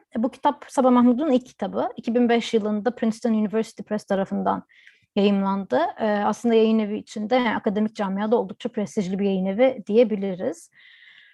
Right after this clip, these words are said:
E, kitap şeye dayanıyor. Sabah Mahmud,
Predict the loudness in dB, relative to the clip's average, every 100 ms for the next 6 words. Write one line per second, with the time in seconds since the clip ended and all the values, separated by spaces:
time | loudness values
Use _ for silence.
0 | _ 2 4 2 0 -6 -8 -4 -4 -4
1 | 0 2 4 2 2 2 0 0 0 0
2 | 2 2 2 0 -2